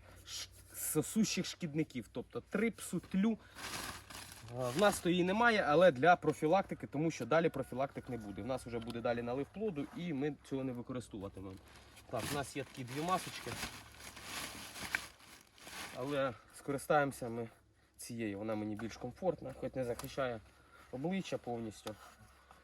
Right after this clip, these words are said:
але більш комфортна. Так, ми взяли, обов'язково не забувайте про пониження кислотності. П Х, е, робочої рідини, якою ви будете обрискувати, повинен бути не більше шести з половиною.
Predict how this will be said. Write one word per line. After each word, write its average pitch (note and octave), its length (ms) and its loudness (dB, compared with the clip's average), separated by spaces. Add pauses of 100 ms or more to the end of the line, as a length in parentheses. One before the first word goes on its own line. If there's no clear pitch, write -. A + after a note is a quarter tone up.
(120)
але A#2+ 140 -4
більш D3 200 -6
комфортна. G#2 540 -6 (520)
Так, B2+ 260 2
ми D#3+ 340 2 (260)
взяли, C#3+ 420 2 (500)
обов'язково F#3+ 600 6
не E3 100 4
забувайте E3+ 420 6
про D#3+ 380 4 (220)
пониження D#3 440 4
кислотності. A2+ 720 -2 (420)
П F#3 280 12
Х, - 200 -6 (160)
е, A#2 320 2 (100)
робочої F3 760 0
рідини, F3+ 360 2
якою F#3+ 380 4
ви F3 80 0
будете E3+ 440 -2 (400)
обрискувати, E3+ 840 2 (200)
повинен E3 420 4
бути E3+ 440 2 (720)
не E3 160 -2
більше F3+ 400 2
шести E3+ 560 -2
з F#3 60 -2
половиною. G#2+ 640 4